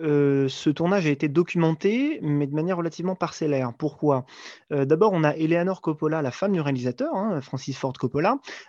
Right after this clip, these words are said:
euh, qui tient un carnet de, un carnet de bord, euh, du tournage.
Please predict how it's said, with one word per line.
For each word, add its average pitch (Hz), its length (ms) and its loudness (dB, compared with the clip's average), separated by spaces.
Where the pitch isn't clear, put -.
euh, 143 100 2
qui 139 160 -10
tient 196 280 6
un 156 160 6
carnet 147 380 2
de, 127 180 0
un 120 100 -2
carnet 127 240 -2
de 127 60 -2
bord, 135 360 2
euh, 123 220 -4
du 127 120 -10
tournage. 139 440 0